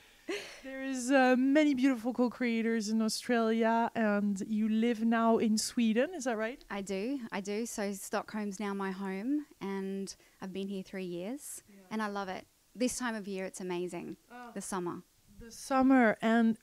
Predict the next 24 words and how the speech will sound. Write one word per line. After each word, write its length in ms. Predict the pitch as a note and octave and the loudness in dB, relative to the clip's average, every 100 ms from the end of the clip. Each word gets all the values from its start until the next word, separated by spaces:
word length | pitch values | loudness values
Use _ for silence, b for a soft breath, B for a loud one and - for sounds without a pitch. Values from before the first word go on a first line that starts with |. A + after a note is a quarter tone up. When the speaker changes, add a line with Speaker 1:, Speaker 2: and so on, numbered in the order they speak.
| - | -6
Speaker 1:
people 280 | C4+ E4+ E4 | -2 4 4
might 240 | C4+ A3+ | 4 4
recognize 560 | B3+ C4 D#4 C4 A#3+ A3+ | 2 2 2 4 4 4
you 100 | A#3+ | 2
over 200 | A3 A3+ | 2 2
in 100 | G#3+ | 2
Australia 500 | G#3 - C4+ C4+ G3+ | 2 2 4 4 4
because 380 | G#3 - G#3+ - | 0 -2 -2 2
I've 220 | A3 A3+ | 2 4
read 280 | A#3 A3+ G#3+ | 4 4 4
in 140 | G#3+ | 0
two 140 | G#3 A3 | -2 0
thousand 420 | A3 G#3 G#3+ G#3 | 2 2 2 0
and 120 | G3+ | 0
six 300 | - G#3+ - | -2 -6 -4
you 80 | G3+ | -2
were 120 | G3+ | 0
in 120 | G3+ | 0
the 80 | G3 | 0
final 400 | F#3+ G#3 G3+ G3+ | -2 0 0 0
competition 600 | G3+ G3+ F#3+ - G#3 G#3+ | -2 -4 -4 -6 -4 -2
of 180 | G3+ F#3+ | 0 -2
the, 340 | F#3+ G3 G3 F#3+ | -2 -2 0 0
uh, 320 | F#3 F#3 | 2 0